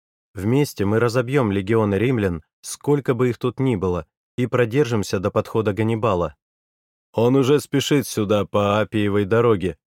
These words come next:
заявил Ферон. «Это тоже шепнули тебе боги?» улыбнулся Чайка, поправляя шлем. «Ну, как бы там ни было, пора заняться войной. Скоро здесь будут римляне».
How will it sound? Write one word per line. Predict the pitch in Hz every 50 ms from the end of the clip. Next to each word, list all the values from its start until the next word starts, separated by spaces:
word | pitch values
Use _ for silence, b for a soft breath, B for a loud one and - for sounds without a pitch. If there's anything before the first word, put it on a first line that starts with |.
| _ _ -
заявил | 95 104 101 101 98 95 95 87
Ферон. | - - - 101 98 92 87 80 73 - _ _ _ _ _ _ _ _ _ _ _ _ _ _ _ _ _
«Это | - 110 110 101 - 120 117 113 104
тоже | - - 143 156 170 165 180
шепнули | 147 - - 117 - - 113 110 104 101
тебе | 90 - 117 101 113 110
боги?» | 98 113 113 101 82 90 85 76 - _ _ _ _ _
улыбнулся | - 117 113 110 92 110 113 107 98 - - 98
Чайка, | - - - 117 120 113 - 110
поправляя | - - 101 - - 107 104 104 107 104 98 95
шлем. | - - 113 104 92 85 78 78 - _ _ _ _ _ _ _ _ _ _ _ _ _
«Ну, | 95 104 120 139 160 165 165 147 127 -
как | - 143 143 147 123
бы | 120 135 120
там | - 131 123 120
ни | 123 143 151
было, | 143 143 135 135 127 120 104 90 - _ _
пора | - 113 107 113 120 113
заняться | 107 117 110 110 110 104 - - 107
войной. | 107 110 113 113 107 98 90 82 73 - _ _ _ _ _ _ _ _ _
Скоро | - - - 110 113 120 127 135
здесь | 127 120 110 127 117 104
будут | 98 104 104 101 107 101 - - - _
римляне». | 104 104 117 117 98 87 90 85 85 82 80 -